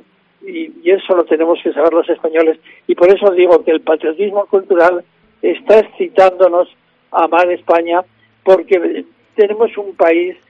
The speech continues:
que posee el patrimonio quizás más importante del mundo, por lo variado, por lo diverso, porque abarca multitud de siglos, como he podido yo,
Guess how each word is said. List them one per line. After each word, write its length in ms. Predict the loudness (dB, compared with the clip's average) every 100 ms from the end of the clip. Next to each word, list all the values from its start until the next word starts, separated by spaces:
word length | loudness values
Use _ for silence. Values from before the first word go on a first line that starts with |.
| _ _ 0
que 120 | 0
posee 420 | 2 -4 2 0
el 80 | 0
patrimonio 720 | -2 -4 -4 -4 -4 -2 -6 _ _ _ -16 -16 _
quizás 420 | -20 -2 2 2
más 220 | 2 0 0
importante 840 | -4 -4 -2 -2 -2 0 0 0 _ _ -4
del 140 | -4
mundo, 440 | -2 -6 -4 -2 0
por 240 | 0 0
lo 100 | 0
variado, 600 | 0 -2 2 4 4 2
por 200 | -2 -6
lo 100 | -4
diverso, 600 | -4 -2 -2 -2 -8 -10 _ _ _ _
porque 220 | -6 -2
abarca 540 | -2 0 -2 0 -2 -2 _ _ _
multitud 480 | -16 -14 -8 -2 0
de 120 | -2
siglos, 460 | -2 -4 0 -2 -2 -8 _ _ _
como 220 | -4 -2
he 60 | 0
podido 400 | 0 -2 0 0
yo, 380 | 2 2 2